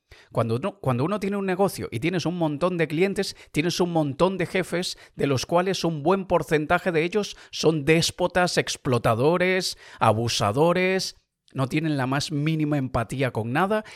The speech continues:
y se sienten dueños del universo porque te están pagando dos duros. Entonces,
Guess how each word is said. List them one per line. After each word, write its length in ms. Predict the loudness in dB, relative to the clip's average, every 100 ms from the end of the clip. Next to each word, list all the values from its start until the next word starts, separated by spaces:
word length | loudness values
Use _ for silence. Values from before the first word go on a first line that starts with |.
| -4
y 100 | -4
se 140 | -2
sienten 400 | -4 -4 -4 -4
dueños 440 | -2 -2 -2 -6 -4
del 180 | -4 -2
universo 420 | 0 -2 -2 -4
porque 240 | -4 -2
te 100 | -6
están 240 | -4 -4 -2
pagando 360 | -2 -2 -4
dos 240 | -6 -6 -2
duros. 520 | -2 -2 -6 -12 -14 _ _ _ _ _ _ -20 -14
Entonces, 580 | -8 -4 -2 -2 -4 -8